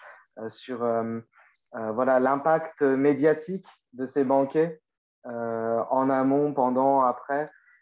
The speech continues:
Euh, ils étaient souvent pas couverts par des journaux télévisés, parce qu'à l'époque, ça n'existait pas non plus, euh, mais, euh, très couverts par la presse, euh, dans l'annonce et dans, dans les retours. Euh,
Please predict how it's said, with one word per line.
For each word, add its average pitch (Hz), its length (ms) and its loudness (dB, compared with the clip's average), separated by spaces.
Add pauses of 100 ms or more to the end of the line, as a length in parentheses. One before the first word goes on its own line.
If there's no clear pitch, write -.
(120)
Euh, 113 140 -10
ils 110 160 -10
étaient 117 220 -6
souvent 127 580 0
pas 131 220 -2
couverts 135 420 2
par 120 140 0
des 120 120 -8
journaux 127 300 -6
télévisés, 120 600 -6
parce - 160 -20
qu'à 92 100 -16
l'époque, 101 260 -12
ça 107 120 -16
n'existait 95 420 -14
pas 196 120 -16
non 208 120 -14
plus, 107 180 -10 (500)
euh, 123 260 4
mais, 127 180 4
euh, 123 260 4
très 151 440 4
couverts 151 360 2
par 135 200 0
la 123 120 2
presse, - 600 -4 (120)
euh, 117 400 -6 (440)
dans 127 160 2
l'annonce 143 720 2
et 131 100 -4
dans, 113 540 -2 (280)
dans 123 160 0
les 127 120 2
retours. 165 600 -2 (420)
Euh, 113 200 -14